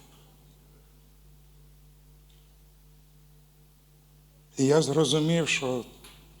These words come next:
мудрість — це ще далеко. Не тільки моя мудрість, це зрозуміло. А мудрість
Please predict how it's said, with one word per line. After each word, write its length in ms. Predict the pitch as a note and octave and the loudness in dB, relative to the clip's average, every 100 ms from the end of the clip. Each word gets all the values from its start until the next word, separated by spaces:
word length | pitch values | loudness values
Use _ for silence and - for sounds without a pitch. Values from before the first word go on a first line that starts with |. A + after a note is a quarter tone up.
| - - - - - - - | -20 -20 -20 -20 -20 -20 -4
мудрість — 720 | D3 E3 D#3 D3 - - - - - - - - - - - - - - - - - - - - - - - - - | 0 0 2 0 0 0 -4 -10 -20 -20 -20 -20 -20 -20 -20 -20 -20 -20 -20 -20 -20 -20 -20 -20 -20 -20 -20 -20 -20
це 260 | - D3+ D3+ | -2 0 2
ще 460 | - - C#3+ C3+ A2+ - | 2 2 4 2 0 -8
далеко. 680 | B2+ B2+ B2+ A#2+ G2+ - - - - - | -4 2 2 4 0 -4 -18 -20 -20 -8
Не 140 | C3 C3+ | -4 0
тільки 340 | G3+ G3 D#3 | 0 0 2
моя 360 | C#3 C3+ B2 G#2+ | 4 4 4 2
мудрість, 560 | F2+ F2 F2 D2 - | -2 -4 -6 -10 -8
це 180 | B2+ B2 | -8 -6
зрозуміло. 760 | A#2+ A#2 G#2+ B2 A#2 G2+ F2 E2 - - - - - - - - - - - - - - - - - - - _ - - - - - | -6 -6 -6 -6 -6 -8 -10 -12 -20 -20 -20 -20 -20 -20 -20 -20 -20 -20 -20 -20 -20 -20 -20 -20 -20 -20 -20 _ -20 -20 -20 -12 2
А 80 | |
мудрість 680 | E3+ G3+ F#3+ G3+ F#3 - - | 6 8 8 8 6 4 0